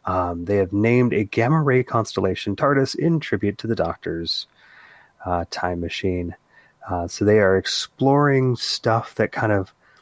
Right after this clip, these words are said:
breaks what we think of, of known physics and stuff, and, and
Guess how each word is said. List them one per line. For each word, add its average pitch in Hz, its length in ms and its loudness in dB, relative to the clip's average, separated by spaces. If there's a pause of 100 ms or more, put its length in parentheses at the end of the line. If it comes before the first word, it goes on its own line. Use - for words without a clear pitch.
(1600)
breaks 151 440 2
what 123 180 6
we 123 140 4
think 120 560 -2
of, 101 500 0
of 101 200 -4
known 110 540 0
physics 92 520 -6
and 90 120 -8
stuff, 92 420 0
and, 95 220 -2
and 90 440 -4